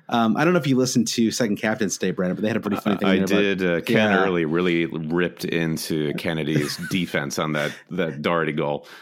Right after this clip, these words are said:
Speaker 1: Ripped into him so much that I'm like, "Man, is Kennedy, like, not gonna start going forward? Like, they're gonna drop him before this Huddersfield match?"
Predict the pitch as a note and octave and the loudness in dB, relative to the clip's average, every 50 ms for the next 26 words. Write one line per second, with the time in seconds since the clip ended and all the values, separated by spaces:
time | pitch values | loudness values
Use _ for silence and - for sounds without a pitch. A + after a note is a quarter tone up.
0 | - _ - E3 G3 A#3+ A3+ D4 C#4 C4+ C4+ A#3 G3 - G#3+ G3 G3+ G3+ G3+ - | -12 _ 0 2 2 2 4 4 4 4 4 2 2 2 2 2 2 2 2 0
1 | D#3+ C#3+ C#3+ D3 C3+ C3+ C#3 C3+ - - - C#3+ C#3 F#3 G3+ D3+ A#2 - - D#3+ | 0 2 4 4 2 2 0 -4 -10 -8 -2 0 2 4 4 2 2 0 0 2
2 | E3 G3 G#3+ F#3+ E3+ C3+ C3 B2 B2+ C#3+ B2+ A2 - - - - G#2+ F#2 A2+ C3+ | 2 4 4 2 2 2 2 0 2 0 0 0 0 -2 -2 -2 -2 0 0 -2
3 | C3 D3 F3 F3 F#3 F#3 F3+ - G3 F#3+ G3+ G3+ G3+ G3+ - - A#2+ A2+ A#2 D3 | -2 0 0 2 2 2 2 0 0 2 2 4 4 2 2 2 0 0 2 2
4 | D#3 F3 D3+ - A#2+ A2+ A#2+ C#3 C#3+ D3+ C#3+ C#3 D3 B2+ A2 G#2+ - A#2 A#2+ C3 | 2 2 0 2 0 0 2 2 2 0 0 0 0 0 0 0 0 0 0 0
5 | C3+ - E3+ E3 D#3 F3 F3+ F#3 F3+ E3+ - | 0 0 0 0 0 0 0 0 -2 -2 -6